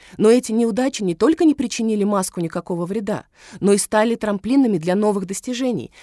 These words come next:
подпитывая его творческий потенциал. Пятое. Не бойтесь работать в одиночку. Илон Маск часто предпочитает командной работе работу в одиночку.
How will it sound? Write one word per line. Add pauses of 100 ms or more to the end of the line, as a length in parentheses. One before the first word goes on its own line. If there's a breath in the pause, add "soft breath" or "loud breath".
(120 loud breath)
подпитывая
его
творческий
потенциал. (1700)
Пятое. (500 soft breath)
Не
бойтесь
работать
в
одиночку. (640 soft breath)
Илон
Маск
часто
предпочитает
командной
работе
работу
в
одиночку.